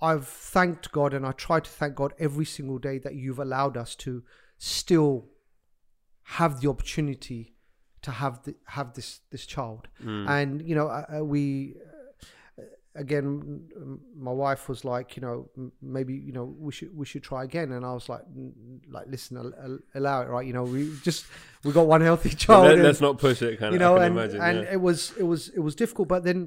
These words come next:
Speaker 1: by, by then, you know, I, I'd kind of run a few, uh,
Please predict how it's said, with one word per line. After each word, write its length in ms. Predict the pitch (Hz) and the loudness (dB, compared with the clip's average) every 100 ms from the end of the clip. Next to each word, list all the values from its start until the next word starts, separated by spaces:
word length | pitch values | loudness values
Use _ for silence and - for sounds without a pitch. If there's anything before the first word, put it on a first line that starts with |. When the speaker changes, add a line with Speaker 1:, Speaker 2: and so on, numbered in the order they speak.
| - | -6
Speaker 1:
by, 200 | 147 180 | -2 -2
by 220 | 151 165 | 2 0
then, 340 | 156 190 180 180 | 2 2 2 2
you 100 | 165 | 0
know, 160 | 156 | 0
I, 320 | 156 147 127 147 | 0 -2 -2 -6
I'd 120 | 143 | -6
kind 180 | - 151 | -4 -4
of 100 | 139 139 | -4 -10
run 320 | 180 151 147 | -10 -6 -4
a 40 | 139 | -6
few, 420 | - 143 135 131 _ _ - _ _ _ | -8 -8 -8 -12 _ _ -20 _ _ _
uh, 300 | - 113 117 | -12 -10 -10